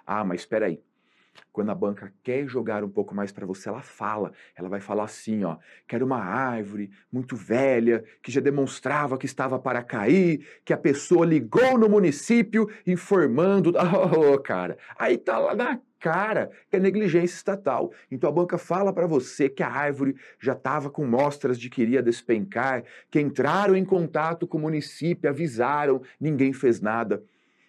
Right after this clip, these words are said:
Mas aí é lógico que foi negligência estatal.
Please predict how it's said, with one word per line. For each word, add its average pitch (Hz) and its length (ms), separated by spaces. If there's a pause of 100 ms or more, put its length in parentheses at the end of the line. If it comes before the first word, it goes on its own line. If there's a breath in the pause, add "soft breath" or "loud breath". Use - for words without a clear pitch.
(100)
Mas 180 280
aí 185 160
é 196 80
lógico 165 500
que 139 60
foi 165 100
negligência 131 480
estatal. 113 480